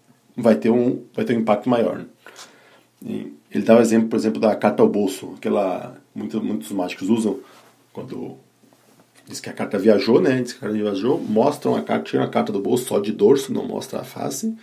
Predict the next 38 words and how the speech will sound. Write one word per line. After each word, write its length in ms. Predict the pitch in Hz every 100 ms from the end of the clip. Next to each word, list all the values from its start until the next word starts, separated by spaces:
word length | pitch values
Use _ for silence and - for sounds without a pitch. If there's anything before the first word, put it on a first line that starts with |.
| - - - - _ _ _ _ -
e 160 | 127 120
diz, 160 | 120
"Não, 220 | 202 202 190
é, 200 | 190 202
não, 240 | 220 151
cinco 240 | - 165 151
de 80 |
ouros, 160 | 175 143
é, 180 | 135 131 156
é 40 |
daqui 200 | 143 143
mesmo", 260 | 139 - -
e 80 | 127
guarda. 440 | 117 107 - - - _ _ - - - - -
Na 100 | 104
verdade, 320 | 98 95 -
isso 100 | -
é 40 |
pra 100 | -
cobrir 240 | - 95 95
geralmente 360 | 98 92 92
o 60 | 101
método, 300 | 95 101 95
porque 160 | - 98
não 120 | -
foi 280 | - 101 92
ainda, 280 | 101 113
é 80 | 107
uma 140 | - -
duplicata, 580 | - - - 58 -
né? 140 | 50 50
Aí 80 | -
depois 320 | - - -
na 80 | 95
piada 400 | - 92 92 82
empalma, 600 | - 92 95 120 143 - _ _ _ _ _ -
mas 880 | 98 95 98 98 92 - - - -
em, 640 | - 98 92 92 90 92